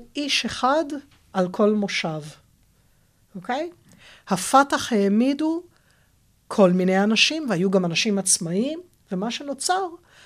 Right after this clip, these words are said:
זה שהחמאס באלפיים ושש ניצחו רוב מוחלט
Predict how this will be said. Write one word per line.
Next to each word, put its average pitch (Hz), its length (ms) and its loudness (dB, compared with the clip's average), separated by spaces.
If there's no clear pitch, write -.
זה - 100 -4
שהחמאס 202 880 0
באלפיים 190 540 -6
ושש - 540 -4
ניצחו 208 840 2
רוב 240 500 8
מוחלט 190 920 -6